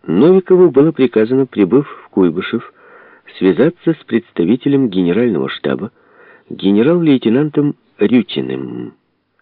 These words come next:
осветить ряд вопросов, интересующих Ставку. Новиков думал,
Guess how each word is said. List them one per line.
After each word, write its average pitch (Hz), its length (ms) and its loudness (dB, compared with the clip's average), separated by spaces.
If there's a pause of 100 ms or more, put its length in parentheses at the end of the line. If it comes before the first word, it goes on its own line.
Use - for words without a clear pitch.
(400)
осветить 101 680 -4 (120)
ряд 98 340 0
вопросов, - 540 -2 (500)
интересующих 120 960 -2 (140)
Ставку. - 560 -10 (1200)
Новиков 175 540 2
думал, 180 440 0